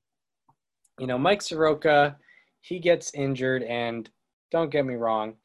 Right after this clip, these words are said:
that's a very serious injury, a very big blow to the Braves starting pitching staff. But Max Fried has definitely been picking up, uh, Mike Soroka's load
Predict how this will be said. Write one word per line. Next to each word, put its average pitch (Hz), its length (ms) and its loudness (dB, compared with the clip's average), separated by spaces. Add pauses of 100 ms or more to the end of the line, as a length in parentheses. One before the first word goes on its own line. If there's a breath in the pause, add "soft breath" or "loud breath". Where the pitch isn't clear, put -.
(160)
that's 156 220 -8
a 123 60 -8
very 120 260 0
serious 120 420 -8
injury, 117 280 -6
a 113 40 -6 (200)
very 135 200 2
big 120 360 -6
blow 131 500 0 (400)
to 143 320 -6
the 123 320 -8
Braves 123 600 -4 (180)
starting 127 420 -2
pitching 143 320 -4
staff. 156 380 2 (340)
But 117 140 -8
Max 185 300 -2
Fried 170 460 -4 (220)
has 113 200 -14
definitely 143 520 -2
been 120 380 -8 (440)
picking 143 380 -4
up, 123 260 2 (580)
uh, 107 360 -4
Mike 123 240 -6
Soroka's 120 680 -6 (320)
load 123 520 0